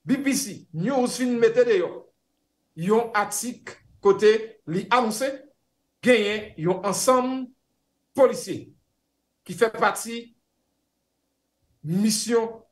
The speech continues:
miltinasyonal ki dwe debake vin nan peyi d'Ayiti, espesyalman polisye kenyan yo. Yon gwoup nan yo di yo retire yo non sou lis lan. Yo p ap met pye yo nan peyi d'Ayiti. Pandan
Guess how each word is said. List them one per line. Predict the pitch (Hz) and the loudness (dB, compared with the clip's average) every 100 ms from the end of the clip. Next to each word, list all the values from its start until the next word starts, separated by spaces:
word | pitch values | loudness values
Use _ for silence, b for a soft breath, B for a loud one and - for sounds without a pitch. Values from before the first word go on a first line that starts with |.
| _ _ - | _ _ -4
miltinasyonal | 185 220 240 190 - 202 196 196 190 - - | -2 0 0 -2 0 2 2 2 -4 -10 -6
ki | 208 | 2
dwe | 202 | 4
debake | 202 180 - 196 196 - | 4 2 0 0 0 -4
vin | 180 | -4
nan | 190 | -2
peyi | 190 180 | 0 0
d'Ayiti, | 170 165 160 254 254 _ _ - | 0 -2 -4 -10 -12 _ _ -8
espesyalman | 175 202 196 190 190 208 - _ _ _ _ | -2 0 2 2 2 -2 -4 _ _ _ _
polisye | 170 165 202 | -8 -2 0
kenyan | 208 196 202 220 | 2 2 0 -2
yo. | 226 - _ - | -4 -10 _ -8
Yon | 175 | -6
gwoup | 220 208 | -6 -2
nan | 180 180 | 4 4
yo | 180 - - _ _ - | 4 0 -16 _ _ -18
di | - 214 233 | -12 -8 -2
yo | 180 185 - - _ 156 | 0 0 -2 -18 _ 0
retire | 196 196 190 | 0 2 2
yo | 170 | 2
non | 160 | 0
sou | 160 156 | -6 -8
lis | 139 170 | -6 -4
lan. | 165 - B - | -4 -6 B -4
Yo | 160 | -2
p | |
ap | 160 | -2
met | 160 - | -4 -2
pye | 156 160 | 0 2
yo | 160 - _ _ _ | 0 -8 _ _ _
nan | 151 156 | -10 -2
peyi | 170 160 | 0 2
d'Ayiti. | 160 147 - 180 - _ _ - | 2 0 -6 -10 -16 _ _ -4
Pandan | 160 151 160 | 0 2 2